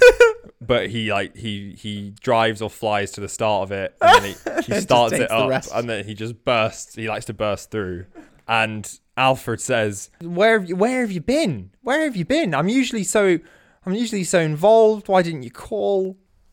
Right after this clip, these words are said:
Speaker 2: And he says, "Ah, just get off my case, Alfred. Yeah, you won't believe what happened down at M and M World." And he says, "Enough about M and M World."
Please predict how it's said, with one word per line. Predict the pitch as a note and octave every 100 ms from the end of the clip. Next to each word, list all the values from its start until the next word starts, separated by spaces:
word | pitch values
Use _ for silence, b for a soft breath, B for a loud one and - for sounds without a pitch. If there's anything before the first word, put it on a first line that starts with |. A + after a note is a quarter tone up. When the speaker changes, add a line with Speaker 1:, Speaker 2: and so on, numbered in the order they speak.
| _ -
Speaker 2:
And | G#2+
he | A2
says, | - A2+ G2+ F2+
"Ah, | G#2+ G#2+ G2+ G2
just | B2 - -
get | C#3
off | B2 G#2
my | A2 G#2
case, | G#2 G#2+ G2+ -
Alfred. | G2+ G#2+ G2+ A2 A2 G#2
Yeah, | G2+ A#2 G#2+
you | A#2+ A2+
won't | C3+ A#2+
believe | B2 B2+ B2+ A#2+ G#2+
what | G#2+ G2+
happened | G#2+ F#2+ G2
down | G2 G2
at | G2
M | G#2
and | G#2
M | G#2 G#2+
World." | G#2 G2+ G#2+
And |
he | A2+
says, | - B2+
"Enough | G3 A3+ C#4+ C4+
about | A3+ G#3 G3+
M | G#3+ G#3+
and | A3+
M | A#3
World." | G#3 F#3 C#3+ G#2+ F#2+